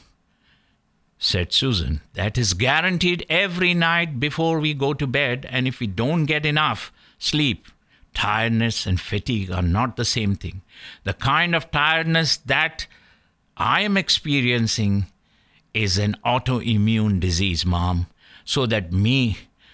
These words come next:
that means my immune system is attacking my body, my own health tissues, and causing symptoms of a disease, fatigue. No matter how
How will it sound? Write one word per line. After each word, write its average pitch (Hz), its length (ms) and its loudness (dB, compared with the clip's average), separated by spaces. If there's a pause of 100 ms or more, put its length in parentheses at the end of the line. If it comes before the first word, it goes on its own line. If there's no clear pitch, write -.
(160)
that 104 280 -4
means 120 500 2 (400)
my 113 400 2
immune 123 580 2
system 110 480 0
is 98 180 -2
attacking 101 840 -2 (180)
my 95 540 0
body, 87 640 -2 (540)
my 110 400 0
own 107 320 2
health 104 440 -2 (160)
tissues, 98 600 -2
and 95 200 -2
causing 95 440 0
symptoms 101 560 -2
of 90 160 -6
a 90 80 -4
disease, 95 600 -2 (220)
fatigue. - 760 -6 (540)
No 143 220 2
matter 170 300 2
how 196 680 2